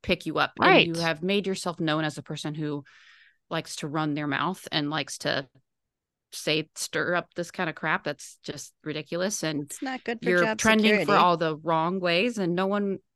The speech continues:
Speaker 1: you know, there's tons of other people that they can turn to first before they're gonna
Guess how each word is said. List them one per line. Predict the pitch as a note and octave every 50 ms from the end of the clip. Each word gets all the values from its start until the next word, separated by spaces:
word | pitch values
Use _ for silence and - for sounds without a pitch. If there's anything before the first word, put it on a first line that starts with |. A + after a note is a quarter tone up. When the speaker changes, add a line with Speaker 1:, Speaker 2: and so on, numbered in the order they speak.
| _ -
Speaker 1:
you | F#3 F#3
know, | F3+ F3
there's | F#3 F#3 -
tons | - A#3+ A3+ G#3 G#3 -
of | G#3+
other | G3+ - F#3
people | - - F3+ - - C#3+ D3 C#3 - _ -
that | - C#3+ - - _ _ _ _ _ -
they | - D3+ D3
can | - E3 D3 D3 C#3 C3 _ _ _ _
turn | - D#3+ D#3 D3
to | - - C#3 C3+
first | - C3+ A#2+ F2 B2+ - - - -
before | - D3 - D3 -
they're | - -
gonna | - D#3 - -